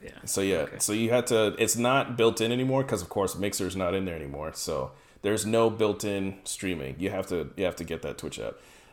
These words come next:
Speaker 2: Um, there's a lot of options you can actually do from the console. You have to go to the website and not the phone app 'cause the phone app doesn't have those options either. You have to go to the actual website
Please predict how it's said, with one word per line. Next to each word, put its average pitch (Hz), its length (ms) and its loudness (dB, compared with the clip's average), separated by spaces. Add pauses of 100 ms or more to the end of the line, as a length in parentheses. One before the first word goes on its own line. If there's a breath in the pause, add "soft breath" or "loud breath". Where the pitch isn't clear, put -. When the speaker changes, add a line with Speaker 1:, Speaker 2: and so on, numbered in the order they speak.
Speaker 2:
Um, 92 480 2
there's 120 180 4
a 113 60 4
lot 110 360 8
of 143 220 4
options 127 480 2
you 113 100 0
can 113 260 0
actually 110 340 0
do 104 320 0
from 98 560 -2
the 90 60 -4
console. 104 720 -2
You 95 120 -4
have 107 160 2
to 113 60 -2
go 101 180 0
to 101 100 -6
the 92 60 -8
website 82 500 -2
and 92 160 -4
not 127 220 0
the 160 80 6
phone 185 300 4
app 104 200 2
'cause - 140 -6
the 92 80 -8
phone 147 240 0
app 101 140 0
doesn't 98 180 -2
have 92 140 -2
those 82 160 -6
options 82 340 -8
either. 87 340 -4 (360 soft breath)
You 95 120 0
have 104 120 -2
to 101 80 -4
go 101 240 0
to 104 160 -6
the 98 260 -2
actual 98 420 -2
website 76 520 -2